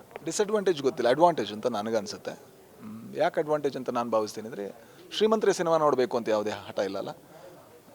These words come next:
ನಾನು ಭದ್ರಾವತಿಲಿರ್ಬೇಕಾದ್ರೆ ನನಗೆ ಐದು ರೂಪಾಯಿ ಟಿಕೆಟ್ ಕೊಟ್ರು ಅನ್ನೋ ಕಾರಣಕ್ಕೆ ನಾನು ಇವತ್ತು ಫಿಲ್ಮ್ ಮೇಕರ್ ಆಗಿದ್ದೀನಿ. ನಾನು ಇವತ್ತು ಫಿಲ್ಮ್ ಮೇಕರ್ ಆದೆ ಅನ್ನೋ ಕಾರಣಕ್ಕೋಸ್ಕರ ನಂಗೆ ಒಂದು ಎಂಟುನೂರು ರೂಪಾಯಿ ಮಾಡಿ ಅಂತ ಹೇಳಿದ್ರೆ ಅದು ನ್ಯಾಯ ಅಲ್ಲ ಅಂತ ಅನ್ಸುತ್ತೆ. ತುಂಬ ಜನ ನೋಡ್ಬೇಕು ಸಿನಿಮಾ.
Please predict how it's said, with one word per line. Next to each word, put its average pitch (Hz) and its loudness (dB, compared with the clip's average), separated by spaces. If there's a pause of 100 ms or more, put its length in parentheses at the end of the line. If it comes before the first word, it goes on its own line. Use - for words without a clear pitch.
(140)
ನಾನು 147 4
ಭದ್ರಾವತಿಲಿರ್ಬೇಕಾದ್ರೆ 127 2
ನನಗೆ 117 -4
ಐದು 123 0
ರೂಪಾಯಿ 127 2
ಟಿಕೆಟ್ 131 0
ಕೊಟ್ರು 147 0
ಅನ್ನೋ 135 0
ಕಾರಣಕ್ಕೆ 123 2
ನಾನು 104 -2
ಇವತ್ತು 101 -6
ಫಿಲ್ಮ್ 101 -8
ಮೇಕರ್ 98 -12
ಆಗಿದ್ದೀನಿ. 110 -12 (600)
ನಾನು 147 4
ಇವತ್ತು 156 0
ಫಿಲ್ಮ್ 160 -2
ಮೇಕರ್ 156 4
ಆದೆ 135 4
ಅನ್ನೋ 127 -2
ಕಾರಣಕ್ಕೋಸ್ಕರ 117 -2
ನಂಗೆ 107 -10
ಒಂದು 117 -4
ಎಂಟುನೂರು 139 -2
ರೂಪಾಯಿ 123 2
ಮಾಡಿ 107 -2
ಅಂತ 98 -8
ಹೇಳಿದ್ರೆ 107 -2
ಅದು 104 -6
ನ್ಯಾಯ 113 0
ಅಲ್ಲ 101 -4
ಅಂತ 98 -10
ಅನ್ಸುತ್ತೆ. - -16 (1080)
ತುಂಬ 202 4
ಜನ 147 4
ನೋಡ್ಬೇಕು 101 -4
ಸಿನಿಮಾ. 95 -12